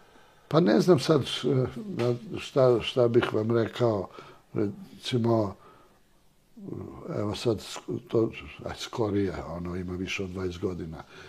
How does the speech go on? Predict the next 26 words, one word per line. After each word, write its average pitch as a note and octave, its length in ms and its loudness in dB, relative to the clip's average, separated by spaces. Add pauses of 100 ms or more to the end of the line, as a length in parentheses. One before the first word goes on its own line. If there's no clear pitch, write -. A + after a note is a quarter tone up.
(220)
Gostovali G#2 420 0
smo, A#2 200 -2
recimo, G#2+ 340 0
u A2 80 2
Beču A2+ 380 2
sa - 160 -6
Korešpondencijom. G#2 920 -4 (140)
To - 60 -20
je - 60 -18 (100)
fantastičan F#2+ 760 -8
prijem G2+ 400 -8
bio. G#2+ 180 -6 (2250)
A A#2 180 8
evo G3 140 12
i G#3 100 12
sada. F#3+ 520 12 (560)
Evo, A#2+ 240 6
ja C3+ 160 4
sam C3+ 180 0
skoro F3+ 420 8
bio, D#3 460 6 (100)
bio B2+ 220 4
s-, - 120 -4 (280)
to, B2 160 4 (260)
igrali B2 360 6
smo A2 340 -2